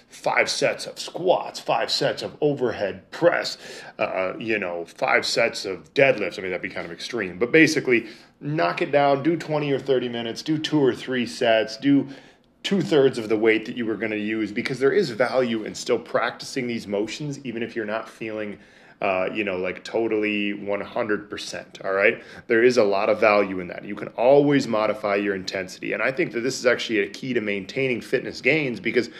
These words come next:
oftentimes throughout our fitness career, so to speak, we're gonna have a lot of days where we're just not feeling one hundred percent one way or the other, okay? It might be a mild illness, it might be a mild injury, it might be lack of sleep, which I'm gonna come back to in a minute,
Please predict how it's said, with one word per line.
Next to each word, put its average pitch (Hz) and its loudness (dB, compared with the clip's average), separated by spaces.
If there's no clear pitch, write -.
oftentimes 151 0
throughout 156 2
our 123 4
fitness - 0
career, 90 -6
so 104 -2
to 92 -4
speak, 104 -2
we're 156 2
gonna 160 4
have 107 4
a 95 2
lot 98 2
of 90 -4
days 92 -4
where 98 -4
we're 101 2
just 92 -6
not 98 -4
feeling 95 -4
one 98 -2
hundred 92 -6
percent 92 -6
one 98 -6
way 95 -4
or 87 -4
the 90 -6
other, 85 -8
okay? 92 -6
It 107 -4
might 98 -2
be 117 0
a 107 4
mild 101 0
illness, 95 -4
it 104 -2
might 98 -2
be 107 -4
a 104 2
mild 98 0
injury, 101 -4
it 101 -4
might 98 -4
be 104 -6
lack 95 -2
of 101 -10
sleep, 104 -6
which 98 -10
I'm 92 -6
gonna 90 -8
come 98 -10
back 95 -4
to 101 -4
in 92 -8
a 90 -8
minute, 95 -2